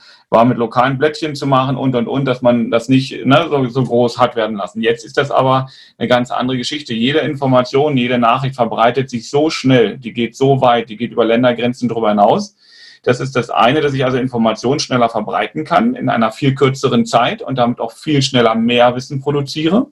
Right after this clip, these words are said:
Und das andere ist, dass damit einhergeht, das Verständnis bei denen, die diese Nachrichten bekommen, ähm, dass man durch die ganz,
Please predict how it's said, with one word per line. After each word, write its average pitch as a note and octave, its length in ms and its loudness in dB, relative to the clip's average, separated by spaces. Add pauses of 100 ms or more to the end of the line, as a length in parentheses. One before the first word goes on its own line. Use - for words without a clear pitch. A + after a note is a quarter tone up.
(640)
Und D3 160 2
das C#3+ 160 4
andere E3+ 380 -2
ist, - 320 -6
dass C3+ 200 2
damit C3 300 0
einhergeht, B2 560 0
das C#3+ 140 -4
Verständnis C#3 520 -4
bei B2 140 2
denen, C#3 500 0
die A#2+ 520 0
diese B2 340 0
Nachrichten A#2+ 440 2
bekommen, C3 580 0 (540)
ähm, B2+ 480 2
dass B2+ 280 -2
man C3 400 -2
durch C3+ 220 -4
die B2 100 -8
ganz, B2+ 440 0